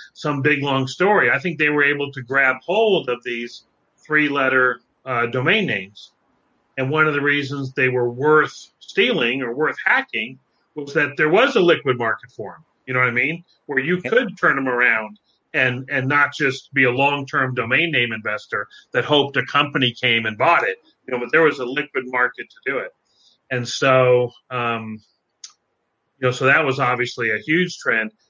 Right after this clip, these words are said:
Speaker 1: And when the number trend and the letter trend took over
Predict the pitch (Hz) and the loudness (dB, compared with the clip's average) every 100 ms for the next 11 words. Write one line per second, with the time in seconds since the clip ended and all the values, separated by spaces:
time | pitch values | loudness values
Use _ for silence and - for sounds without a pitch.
0 | _ - 135 127 117 117 139 226 233 220 | _ -6 -4 -2 -4 -4 0 2 2 0
1 | - 196 196 196 160 143 123 117 139 170 | 0 2 2 0 -2 -6 -6 -4 0 2
2 | 170 - 131 123 117 - - - 156 165 | 2 0 -2 -2 -2 -6 -6 -2 2 2
3 | 127 110 101 | 2 0 -2